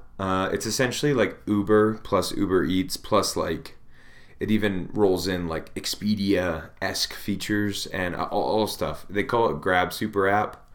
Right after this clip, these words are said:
Uh, services six hundred and seventy million people a day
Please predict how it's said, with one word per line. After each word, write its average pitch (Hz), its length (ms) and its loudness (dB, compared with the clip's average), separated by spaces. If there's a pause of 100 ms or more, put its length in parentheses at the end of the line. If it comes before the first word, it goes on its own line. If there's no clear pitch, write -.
(760)
Uh, 87 220 0
services 113 640 0
six - 280 0
hundred 113 340 2
and 90 240 -2
seventy 113 500 0
million 98 460 0
people 92 500 -2
a 90 80 -2
day 82 540 -2